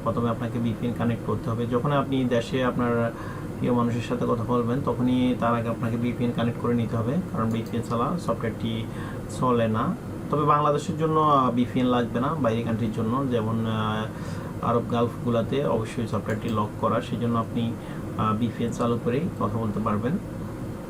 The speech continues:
তো ভিপিএন লা-, লাজিম আপনাকে চালু করতে হবে। দেখুন ভিপিএন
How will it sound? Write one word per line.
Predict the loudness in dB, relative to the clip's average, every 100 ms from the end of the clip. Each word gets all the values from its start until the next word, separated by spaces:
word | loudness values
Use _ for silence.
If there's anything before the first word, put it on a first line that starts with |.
| -6
তো | -4
ভিপিএন | -2 0 0
লা-, | 2 2 2
লাজিম | 0 0 0
আপনাকে | 0 -2 -2
চালু | -2
করতে | 0 -2 -2
হবে। | -2 -2 -4 -6 -8 -8 -6 -6 -8 -8 -8 -8 -8 -8 -8 -8 -8 -8 -8 -8 -8 -8 -8 -8 -8 -8 -8 -6 -8 -8 -8 -8 -8 -8 -8 -8 -8 -8 -8 -8 -6 -6 -8 -8 -6 -4 -4 -6 -8 -8 -8 -8 -6 -2
দেখুন | 2 2
ভিপিএন | 2 0